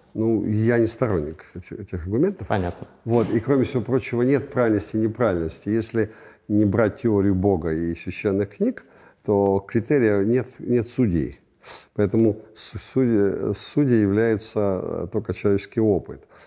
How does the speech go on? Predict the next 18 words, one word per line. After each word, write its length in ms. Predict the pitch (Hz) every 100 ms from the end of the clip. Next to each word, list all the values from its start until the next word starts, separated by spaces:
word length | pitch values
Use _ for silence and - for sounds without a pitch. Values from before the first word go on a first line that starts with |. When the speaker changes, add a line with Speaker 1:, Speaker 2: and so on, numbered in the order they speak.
| - -
Speaker 1:
А 100 | -
человеческий 420 | 123 131 - 139
опыт 320 | 185 196 123
на 120 | 107
протяжении 720 | 98 90 98 107 95 90 87 - - _ _ - _ - _ _ -
многих 480 | 110 113 107 101 -
тысячелетий 880 | 110 - 101 - 110 117 110 - 85
человеческой 460 | - 92 - 95
истории, 400 | 92 - 220 233
он 140 | 147 107
всегда 220 | 117 139
строил 320 | - 127 123
стены. 400 | - - 98 67 - _ _ - - - _ _ - - 92
Всегда 300 | 104 104 143
все 140 | 131
это 80 | 107
было 180 | 101 107
огорожено. 520 | 107 113 95 -